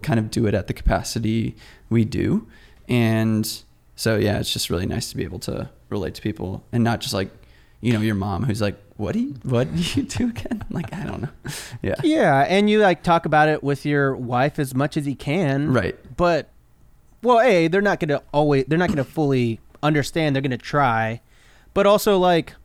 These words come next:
Speaker 2: they're not gonna geek out with you in the
Speaker 1: Right.
Speaker 2: same way that, that you
Speaker 1: Yeah,
Speaker 2: are
Speaker 1: they
Speaker 2: with,
Speaker 1: don't
Speaker 2: like,
Speaker 1: care.
Speaker 2: someone else,
Speaker 1: Yeah.
Speaker 2: right? And so it is. It's, it's, it's a, it's a really, really great thing to, to connect with other YouTubers. When you reached out, or, I'm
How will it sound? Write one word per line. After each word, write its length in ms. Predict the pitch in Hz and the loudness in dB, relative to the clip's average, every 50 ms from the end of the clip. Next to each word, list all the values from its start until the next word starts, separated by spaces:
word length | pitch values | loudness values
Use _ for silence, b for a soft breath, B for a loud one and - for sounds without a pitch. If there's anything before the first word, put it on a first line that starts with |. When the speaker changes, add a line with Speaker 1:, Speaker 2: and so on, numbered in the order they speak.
| - - - - - - _ - _ - - | -20 -20 -20 -20 -20 -20 _ -20 _ -8 -2
Speaker 2:
they're 120 | 156 175 | 0 0
not 160 | 185 180 165 | 0 0 0
gonna 140 | - 175 160 | 0 -2 -2
geek 240 | 143 123 139 135 - | -2 -2 -4 -4 -2
out 180 | 131 123 123 - | -2 -4 -2 -4
with 200 | 123 117 - - | -6 -8 -4 -4
you 280 | 120 113 113 113 117 - | -2 -2 -2 -4 -4 0
in 80 | 131 | 0
the 60 | 120 | 2
Speaker 1:
Right. 100 | 110 101 | 2 2
Speaker 2:
same 240 | - 143 131 127 123 | 0 0 0 0 2
way 380 | 123 123 123 120 113 113 113 110 | 0 0 0 0 -2 -2 -4 -4
that, 240 | - 135 143 - - | -2 -4 -4 -4 -2
that 120 | 135 147 156 | -4 -2 -2
you 180 | 196 240 220 | 0 0 2
Speaker 1:
Yeah, 60 | 156 131 | 4 4
Speaker 2:
are 80 | 127 127 | 4 2
Speaker 1:
they 40 | |
Speaker 2:
with, 80 | 127 - | 2 0
Speaker 1:
don't 80 | 113 104 | 0 0
Speaker 2:
like, 440 | 143 131 127 123 - - 127 - - | 2 2 2 2 0 -2 -4 -8 -10
Speaker 1:
care. 100 | 131 135 | -16 -14
Speaker 2:
someone 400 | - - 175 165 160 165 165 180 | -6 -2 0 0 2 2 2 2
else, 380 | 160 120 123 123 - - - - | 0 0 -2 -6 -10 -14 -14 -6
Speaker 1:
Yeah. 80 | - 127 | -2 0
Speaker 2:
right? 240 | 131 131 139 151 - | 2 2 2 0 -2
And 160 | 131 127 123 | -4 -4 -4
so 480 | - - 143 139 135 131 127 120 117 - b b b b b b b b | 0 2 4 6 6 6 4 4 2 -2 b b b b b b b b
it 120 | 165 170 165 | 0 2 4
is. 200 | 180 185 214 - | 4 4 4 2
It's, 180 | 123 - - - | -2 -6 -6 -6
it's, 140 | 160 143 - | -6 -6 -4
it's 180 | - 143 - | -6 -6 -2
a, 240 | 151 139 131 120 113 - | 0 2 2 2 0 -4
it's 100 | - - | -8 -8
a 40 | 139 | -6
really, 260 | 127 131 151 151 147 | -2 0 2 2 2
really 200 | 139 135 135 127 113 | 2 2 2 0 0
great 300 | 120 131 127 123 120 - | -2 -4 -4 -4 -4 -4
thing 240 | 131 127 123 120 120 | -6 -4 -4 -4 -4
to, 160 | - 139 - | -4 -6 -6
to 180 | - - - 131 | -6 -8 -12 -6
connect 260 | - 131 123 117 - | -2 -2 -2 0 -2
with 120 | 127 117 | -2 0
other 140 | 120 127 123 | 2 2 4
YouTubers. 380 | 117 123 131 120 127 120 123 - - | 4 2 2 2 2 0 0 0 0
When 140 | 131 135 135 | 2 4 4
you 100 | 143 143 | 6 6
reached 300 | 139 135 123 - - 151 | 4 4 2 0 2 4
out, 280 | 139 131 123 120 - - | 6 6 6 4 4 2
or, 240 | 139 135 131 127 123 | 2 4 6 6 6
I'm 160 | 117 113 107 | 4 2 0